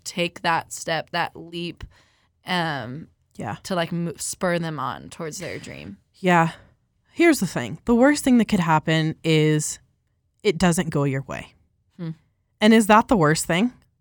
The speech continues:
Speaker 1: <laughs>
Speaker 2: Like,
Speaker 1: Wow.
Speaker 2: no. You know what I mean? Like, it didn't go my way. If I, like I, like I said, if I would have written my own plan, I would have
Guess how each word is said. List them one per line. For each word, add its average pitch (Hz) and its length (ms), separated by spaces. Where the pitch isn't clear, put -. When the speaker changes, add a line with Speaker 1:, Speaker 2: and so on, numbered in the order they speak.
Speaker 1:
<laughs> - 420
Speaker 2:
Like, 170 400
Speaker 1:
Wow. 202 80
Speaker 2:
no. 208 300
You 262 140
know 269 60
what 269 100
I 233 80
mean? 214 260
Like, 180 320
it 196 100
didn't 202 180
go 156 120
my 147 260
way. 320 320
If 220 200
I, 190 180
like 185 220
I, 190 160
like 190 160
I 190 60
said, 233 200
if 160 140
I 170 100
would 247 120
have 170 140
written 190 220
my 175 180
own 180 180
plan, 180 440
I 175 120
would 180 140
have 170 260